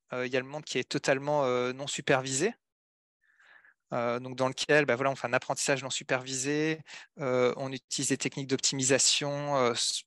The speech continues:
sans vraiment savoir, euh, sur quelle, euh, sur quelle donnée ce qu'on évalue vraiment. Et puis, euh, après, on a une évaluation, euh, non supervisée, donc ça va être, euh, ça va être difficile de se faire une idée.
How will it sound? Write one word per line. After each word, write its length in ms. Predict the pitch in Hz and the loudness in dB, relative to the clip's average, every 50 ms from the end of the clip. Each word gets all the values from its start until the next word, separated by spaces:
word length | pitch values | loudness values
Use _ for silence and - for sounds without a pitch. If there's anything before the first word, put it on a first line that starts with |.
| _ _ _ | _ _ _
sans 260 | - - - 139 127 | -4 -2 0 0 0
vraiment 420 | - 135 - 139 135 139 147 147 | 0 0 2 2 4 4 4 2
savoir, 640 | 139 - - - 135 123 120 139 135 139 143 135 143 | 4 4 4 4 4 4 4 4 6 6 6 6 4
euh, 500 | 131 120 117 117 117 120 62 62 64 - - 67 58 - - - | 0 0 0 0 -2 -4 -4 -6 -6 -8 -10 -10 -12 -12 -12 -10
sur 440 | - - - - - - 131 - | -8 -8 -6 -4 -2 -2 -4 -2
quelle, 240 | - - 151 131 131 127 | 2 4 4 4 4 4
euh, 440 | 127 123 123 123 123 123 123 131 131 120 - _ _ _ - - | 2 4 4 4 2 2 2 0 -2 -6 -10 _ _ _ -8 -6
sur 140 | - 139 | -6 -4
quelle 280 | - - - - 135 127 | -4 -6 -6 -6 -6 2
donnée 200 | 127 131 131 151 | 2 4 4 4
ce 80 | 147 - | 2 2
qu'on 100 | - 131 | 2 0
évalue 340 | 127 123 131 123 135 131 | 2 4 4 2 2 2
vraiment. 520 | 127 123 131 120 117 120 135 160 208 220 - _ _ _ _ _ _ - - - - - _ - | 0 2 2 2 2 2 0 0 0 0 -2 _ _ _ _ _ _ -20 -20 -20 -20 -18 _ -6
Et 100 | 135 - | -6 -6
puis, 340 | - - - - 135 131 | -4 -6 -4 -2 2 4
euh, 220 | 127 127 120 120 117 | 4 6 6 4 4
après, 300 | - 131 123 - - - | 2 2 0 0 0 -2
on 60 | 170 | -2
a 80 | 156 139 | -2 -2
une 100 | 131 131 | -2 -2
évaluation, 640 | 127 123 127 123 127 127 127 - - - 151 143 143 | -2 0 2 2 2 2 0 0 -6 -6 -6 -4 -2
euh, 200 | 131 123 120 123 | 0 0 0 0
non 160 | 123 131 135 | -2 -6 -8
supervisée, 520 | 127 - - - 131 117 120 120 123 139 156 | -8 -8 -4 0 0 0 0 0 -2 -2 -2
donc 140 | 156 135 - | -2 -4 -6
ça 120 | - 120 | -4 -2
va 60 | 120 | -2
être, 320 | 117 - - - - - 120 | -2 -4 -6 -10 -6 -4 -2
euh, 340 | 120 120 - - - - | -2 -2 -2 -2 -2 -2
ça 140 | - - - | -2 0 0
va 20 | 123 | 0
être 80 | 123 | 0
difficile 360 | 123 135 - - - - 165 | -2 -2 2 4 4 4 4
de 80 | 160 147 | 2 2
se 120 | 131 - | 0 2
faire 140 | - 143 131 | 2 2 0
une 80 | 127 131 | 0 -4
idée. 280 | 135 135 160 180 202 | -2 2 2 2 2